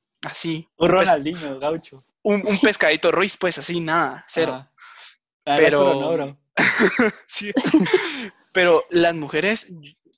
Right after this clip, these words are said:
Speaker 1: yo sé por experiencia propia, yo ten-, yo tengo amigas que dicen así como que, "Ah, yo tengo ganas de chimar", yo qué sé, o "Hoy tengo ganas de conseguirme un culito", y se lo consiguen y ya, pero a la verga.
Speaker 2: Ujú.
Speaker 1: Pero un hombre tiene que estar así como de,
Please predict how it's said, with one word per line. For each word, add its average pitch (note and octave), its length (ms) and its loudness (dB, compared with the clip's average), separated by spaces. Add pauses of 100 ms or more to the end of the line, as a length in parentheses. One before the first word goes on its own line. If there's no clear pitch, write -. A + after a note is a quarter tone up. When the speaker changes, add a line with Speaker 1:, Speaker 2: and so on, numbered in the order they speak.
(120)
Speaker 1:
yo D#3+ 360 -2
sé G#3 240 0
por F3 220 -4
experiencia D3+ 480 -6
propia, C#3+ 420 -4 (480)
yo D3+ 260 -6
ten-, F3+ 280 -6
yo C#3 100 -10
tengo F3 200 -4
amigas D#3 400 -4
que C#3 160 -12
dicen D#3+ 240 -10
así C#3+ 120 -12
como E3 200 -12
que, D3 120 -12
"Ah, D#3+ 160 -2
yo D3+ 140 -4
tengo E3 200 -8
ganas E3+ 160 -4
de E3 60 -16
chimar", C#3 400 -8
yo C#3 120 -14
qué C#3+ 120 -14
sé, C#3+ 220 -18
o C#3 160 -10
"Hoy C#3+ 100 -6
tengo D#3+ 240 -10
ganas E3 300 -6
de C3 260 -10
conseguirme C3+ 340 -16
un C#3+ 40 -18
culito", C#3+ 480 -14 (640)
y C3+ 160 -10
se C#3 120 -8
lo C3+ 120 -6
consiguen D#3+ 440 -8
y C#3+ 80 -12
ya, C3+ 200 -12 (720)
pero C#3 160 -12
a - 20 -12
la C3 100 -12
verga. C#3 300 -20
Speaker 2:
Ujú. C3+ 260 -16
Speaker 1:
Pero C#3+ 200 -2
un D#3 220 -4
hombre G3 320 -4
tiene E3+ 180 -6
que F3+ 80 -16
estar D#3+ 200 -6
así D#3 140 -10
como F#3 260 -6
de, C3 440 -8